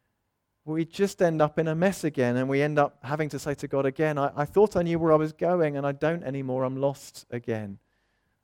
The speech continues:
I don't know my surroundings. I don't know where I am." And Jesus will again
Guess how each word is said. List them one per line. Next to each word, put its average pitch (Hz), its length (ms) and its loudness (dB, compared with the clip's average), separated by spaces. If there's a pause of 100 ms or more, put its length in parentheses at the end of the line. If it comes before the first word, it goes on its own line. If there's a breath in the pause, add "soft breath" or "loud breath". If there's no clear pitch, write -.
(440)
I 110 240 -10
don't 139 220 -2
know 131 260 -4
my 127 220 -2
surroundings. 123 800 -4
I 107 160 -6
don't 127 160 -10
know 131 60 -10
where 117 140 -4
I 113 80 -2
am." 110 380 -4
And 98 160 -12 (200)
Jesus 120 340 -12
will 117 140 -4
again 104 500 -6